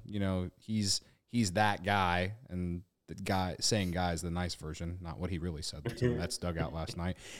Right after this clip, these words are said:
Speaker 1: And, uh, you know, then you go look at his replies to all the Mets fans and stuff on Twitter, too.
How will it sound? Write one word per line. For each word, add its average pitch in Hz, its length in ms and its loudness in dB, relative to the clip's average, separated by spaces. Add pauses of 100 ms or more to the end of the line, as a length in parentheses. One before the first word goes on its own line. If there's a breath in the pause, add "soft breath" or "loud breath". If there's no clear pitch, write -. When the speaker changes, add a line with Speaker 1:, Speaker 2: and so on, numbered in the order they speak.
(200 loud breath)
Speaker 1:
And, 160 580 8
uh, 139 320 12
you 135 120 4
know, 117 340 4 (400)
then 120 120 4
you 110 80 8
go 107 120 8
look 101 200 6
at 95 80 6
his 85 120 4
replies 90 440 2
to 90 80 0
all 85 240 2
the 82 60 -2
Mets 82 200 -2
fans 80 300 -6
and 80 80 -10
stuff - 280 -12
on 76 120 -6
Twitter, - 300 -8
too. 73 140 -10